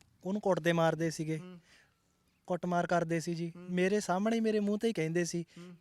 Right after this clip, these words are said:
Speaker 1: ਕਿ "ਤੈਨੂੰ ਇੱਥੇ ਰਹਿਣ ਨਹੀਂ ਦੇਣਾ, ਵਸਣ ਨਹੀਂ ਦੇਣਾ ਤੇਰਾ
Speaker 2: ਹੂੰ।
Speaker 1: ਘਰ ਜੀ।"
Speaker 2: ਨਹੀਂ,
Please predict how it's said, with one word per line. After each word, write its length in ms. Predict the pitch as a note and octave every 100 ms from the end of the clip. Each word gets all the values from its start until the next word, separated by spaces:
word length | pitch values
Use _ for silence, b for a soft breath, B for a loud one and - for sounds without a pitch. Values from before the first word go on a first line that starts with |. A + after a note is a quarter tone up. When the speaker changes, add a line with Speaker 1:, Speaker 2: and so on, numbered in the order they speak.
| _
Speaker 1:
ਕਿ 120 | F#3+
"ਤੈਨੂੰ 280 | F3+ F#3 F#3+
ਇੱਥੇ 180 | F#3+ F#3+
ਰਹਿਣ 220 | D#3 D#3+
ਨਹੀਂ 120 | E3+
ਦੇਣਾ, 180 | C#3+ C#3+
ਵਸਣ 300 | D3 D3 D3+
ਨਹੀਂ 120 | D3
ਦੇਣਾ 200 | C3+ C3+
ਤੇਰਾ 200 | B2 C3
Speaker 2:
ਹੂੰ। 160 | B2+ D3
Speaker 1:
ਘਰ 60 | B2+
ਜੀ।" 140 | C3+ - _ _ _ _
Speaker 2:
ਨਹੀਂ, 200 | B3 C4+